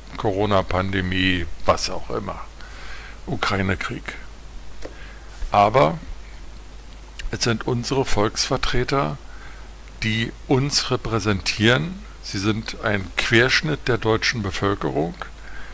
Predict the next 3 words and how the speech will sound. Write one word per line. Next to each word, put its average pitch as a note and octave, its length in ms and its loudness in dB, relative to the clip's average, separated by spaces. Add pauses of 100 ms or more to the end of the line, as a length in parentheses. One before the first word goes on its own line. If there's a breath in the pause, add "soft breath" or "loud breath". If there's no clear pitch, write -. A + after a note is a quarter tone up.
(340 loud breath)
und A#2+ 260 2
sie A2+ 380 2 (2250)
repräsentieren B2 1040 2